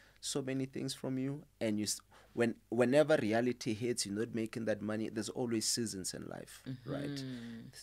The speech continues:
Speaker 1: There's good seasons, there's bad seasons. When you're not making money in those bad seasons,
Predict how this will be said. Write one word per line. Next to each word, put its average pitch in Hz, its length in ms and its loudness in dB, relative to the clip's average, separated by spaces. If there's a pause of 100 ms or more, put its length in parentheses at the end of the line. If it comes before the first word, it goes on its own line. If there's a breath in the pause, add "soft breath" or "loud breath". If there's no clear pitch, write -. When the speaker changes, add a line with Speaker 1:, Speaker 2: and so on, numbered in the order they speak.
Speaker 1:
There's 92 220 -2
good 98 240 0
seasons, 95 420 -2
there's 87 220 -6
bad 85 220 -8
seasons. 90 400 -6
When 107 180 2
you're 110 100 4
not 139 220 2
making 98 420 -2
money 95 320 -2
in 90 120 -6
those 90 200 -6
bad 82 260 -6
seasons, 85 640 -4